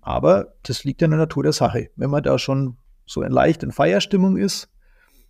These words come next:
und sich grad Richtung Ausgang bewegt und grad eh noch überlegt, was man macht,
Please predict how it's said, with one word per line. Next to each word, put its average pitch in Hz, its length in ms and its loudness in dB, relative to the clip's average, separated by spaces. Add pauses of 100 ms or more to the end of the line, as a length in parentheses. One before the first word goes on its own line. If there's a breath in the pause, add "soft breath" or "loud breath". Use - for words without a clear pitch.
(180)
und 143 160 -2
sich - 160 -6
grad 135 240 2
Richtung - 240 -2
Ausgang 165 400 2
bewegt 156 380 0
und 135 120 -2
grad 135 300 0
eh 143 80 0
noch 202 220 2
überlegt, 170 440 2
was 165 200 0
man 165 120 2
macht, 170 460 -2